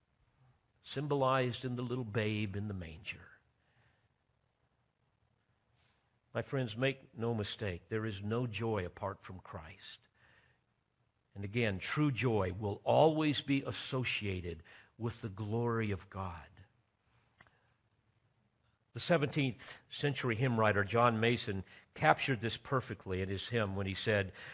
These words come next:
"I need not go abroad for joy. I have a feast at home.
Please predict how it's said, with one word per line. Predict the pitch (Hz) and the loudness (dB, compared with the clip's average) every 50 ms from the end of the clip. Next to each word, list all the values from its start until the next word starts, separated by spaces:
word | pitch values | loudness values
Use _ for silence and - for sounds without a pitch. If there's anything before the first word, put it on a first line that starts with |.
| - - - | -16 0 4
"I | - 143 143 | 6 6 8
need | 135 147 165 190 196 175 151 | 8 8 8 8 6 6 6
not | 175 180 175 170 - 135 127 | 8 8 8 8 8 4 4
go | 113 147 156 160 160 160 160 | 6 8 10 10 10 8 8
abroad | - 147 123 117 104 104 123 135 143 160 165 143 110 98 92 - | 6 4 2 2 0 2 4 6 6 8 8 8 6 6 2 -2
for | - 107 95 | -6 -6 -6
joy. | 92 - 87 107 104 101 104 113 | -6 -4 -2 0 0 0 0 0
I | 120 123 123 120 117 - 131 127 | -2 -2 -2 -2 0 2 2 2
have | 120 - 147 151 151 135 | 2 0 -2 -2 -2 -2
a | 120 | -4
feast | - - - 143 143 - - - | -2 -2 -2 0 0 0 -2 -4
at | 110 90 | -6 -8
home. | - - - 151 160 135 95 92 | -6 -6 -4 -4 -4 -4 -6 -8